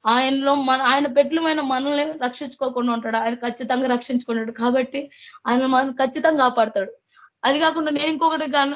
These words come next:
నేను ఇంకొకటి తెలుసుకున్నది ఏంటంటే, అన్న ఈ మధ్య వాక్యం చెప్తుంటే, "అపవాది నిరాయుధుడని." అవును కదా, సైతాను, స-, సైతాన్ ఒక తలను దేవుడు చిత్తగొట్టాడు.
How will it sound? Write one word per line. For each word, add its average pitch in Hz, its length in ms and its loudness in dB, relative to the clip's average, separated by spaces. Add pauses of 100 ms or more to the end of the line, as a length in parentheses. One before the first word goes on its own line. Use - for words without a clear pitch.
(100)
నేను 285 280 0
ఇంకొకటి 294 460 -4
తెలుసుకున్నది 294 600 -2
ఏంటంటే, 240 520 -4 (1120)
అన్న 277 220 4
ఈ 311 80 2
మధ్య 277 280 2
వాక్యం 269 380 0
చెప్తుంటే, 269 540 -6 (120)
"అపవాది 302 440 0
నిరాయుధుడని." 285 680 0 (160)
అవును 311 240 -6
కదా, 254 280 -2 (600)
సైతాను, 302 800 0 (680)
స-, 262 300 2
సైతాన్ 285 380 -4
ఒక 320 100 -8
తలను 294 320 -2
దేవుడు 294 340 -2
చిత్తగొట్టాడు. 269 720 -6